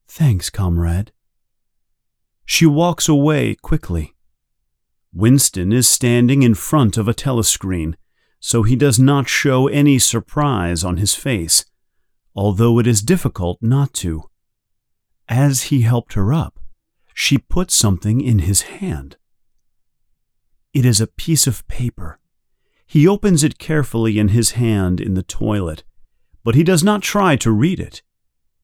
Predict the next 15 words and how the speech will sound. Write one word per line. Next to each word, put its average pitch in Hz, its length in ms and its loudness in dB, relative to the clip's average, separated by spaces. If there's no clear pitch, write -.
You 123 220 4
can 110 240 4
be 101 100 0
certain 107 560 2
the 110 80 2
telescreens 110 920 0
are 95 140 0
watching 95 640 -2
in 87 100 -4
the 85 100 -6
toilets. - 720 -6
Back 151 440 0
in 127 80 4
his 107 200 4
office, 131 600 -2